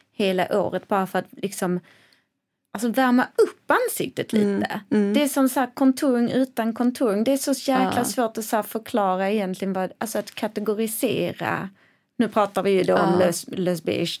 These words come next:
Speaker 1: liksom ursprungliga
Speaker 2: Ja.
Speaker 1: pudret. Nu har det ju knoppat av sig till en massa
Speaker 2: Ja.
Speaker 1: produkter.
Speaker 2: Och jättemånga varumärken följde ju ganska snabbt efter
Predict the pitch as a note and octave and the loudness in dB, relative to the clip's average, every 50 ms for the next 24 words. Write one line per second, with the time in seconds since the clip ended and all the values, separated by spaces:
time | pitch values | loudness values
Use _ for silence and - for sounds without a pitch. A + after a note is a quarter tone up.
0 | - - - E3 E3+ - F3+ - - F#3+ F3+ F#3 F#3 - - - - G3 G3+ G3+ | -10 -6 -6 -6 -4 -4 -6 -4 -2 0 0 0 -2 -4 -8 -12 -10 -8 -4 -4
1 | F#3+ F3 D#3 D#3+ E3 D#3+ D#3+ D#3 D3+ D3+ D#3+ - G3+ F#3+ F#3 F3+ F#3 F#3+ F3+ - | -2 -2 -2 0 0 0 0 -2 -2 -2 -2 0 0 0 0 0 -2 -4 -6 -12
2 | _ _ _ _ _ _ _ _ - G#3 - - - - - - E3+ - G3+ G3 | _ _ _ _ _ _ _ _ -2 -2 -2 -2 -2 -2 -2 -2 -2 -2 -2 -2
3 | G3 G3 G3+ G3 G3 F#3+ F3+ F#3 - - F#3+ F#3 - - F#3 F#3 F#3+ F#3 - - | 0 0 -2 0 0 0 0 -2 -2 -4 -4 -4 -4 -4 -4 -2 0 0 0 0
4 | - D#3+ - - E3 D#3 E3 D#3+ - - E3+ D#3+ D#3+ D#3+ D#3+ E3 E3+ E3+ - - | -2 -4 -6 -4 -4 -4 -4 -4 -4 -4 -2 -2 -2 -2 -2 -2 -4 -4 -6 -10
5 | - - - - - - _ - F#3+ F#3 - - G3+ F#3+ F#3 G3+ - - - - | -8 -4 -4 -4 -4 -6 _ -10 -12 -12 -10 -8 -6 -4 -4 -4 -4 -4 -4 -2
6 | F#3+ F3 F3 E3 - - - - - - - - F3+ - G3+ G#3 G3 G#3 F#3 - | -2 -2 -2 -2 -4 -8 -14 -10 -8 -6 -6 -6 -4 -2 0 0 0 0 -2 -4
7 | - - F#3 F#3 F#3 F3+ F3+ E3+ E3+ F3 F3 F3 F#3 F#3+ F3+ F3+ F3 F3 F3+ - | -4 -2 -2 0 0 0 0 0 0 0 0 0 0 0 0 -2 -2 -4 -6 -8
8 | - D3+ F3+ F3 - - - F3+ F3 E3 E3+ E3 E3 E3 F3+ F3 E3+ - F3+ - | -8 -8 -8 -8 -10 -8 -8 -8 -6 -6 -6 -8 -8 -8 -8 -10 -10 -12 -12 -12
9 | - - - - G3 F#3+ - - _ - - - G3 - - - - - - - | -10 -8 -6 -4 -4 -4 -4 -6 _ -14 -8 -8 -6 -6 -8 -8 -6 -4 -4 -4
10 | G3 - | -6 -8